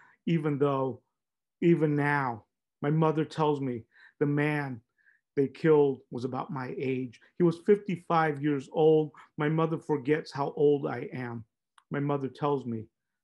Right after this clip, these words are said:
the boys who killed him are white, the age of my students. In the course of this book,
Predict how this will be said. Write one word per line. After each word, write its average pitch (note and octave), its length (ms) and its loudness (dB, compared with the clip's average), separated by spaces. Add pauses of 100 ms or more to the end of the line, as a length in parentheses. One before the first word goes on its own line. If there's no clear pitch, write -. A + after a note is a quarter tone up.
(160)
the D3 80 0
boys C#3 520 0 (320)
who B2+ 120 -10
killed D#3 340 -2
him G#2+ 200 -10 (720)
are C3 100 -4
white, B2+ 440 -8 (640)
the E3+ 160 -4
age C#3 320 0
of A2+ 100 -12
my B2 140 -8
students. C#3 680 -12 (840)
In G3 100 2
the F#3+ 60 6
course G#3 380 2
of F3+ 120 2
this E3+ 160 2
book, F#3 380 -2